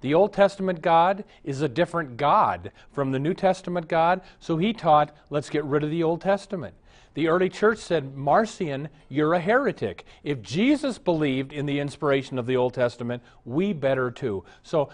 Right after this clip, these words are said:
everybody, I hope everybody read your Bible daily, regularly, but don't just read the New Testament.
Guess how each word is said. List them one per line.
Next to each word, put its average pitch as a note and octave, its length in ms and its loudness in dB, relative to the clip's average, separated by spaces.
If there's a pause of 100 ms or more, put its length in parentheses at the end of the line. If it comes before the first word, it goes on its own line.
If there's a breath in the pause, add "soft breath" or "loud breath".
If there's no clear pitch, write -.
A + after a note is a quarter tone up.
(140 loud breath)
everybody, G3 500 4
I E3 80 2
hope F3+ 260 0
everybody F#3+ 540 2
read E3+ 300 -2
your F3 100 -4
Bible D#3+ 420 2
daily, D#3 520 -2
regularly, E3+ 560 -2
but F#3 160 -6
don't D#4+ 200 2
just - 320 2
read B2+ 200 -4
the A2+ 80 -6
New C3+ 180 -4
Testament. C#3+ 460 -4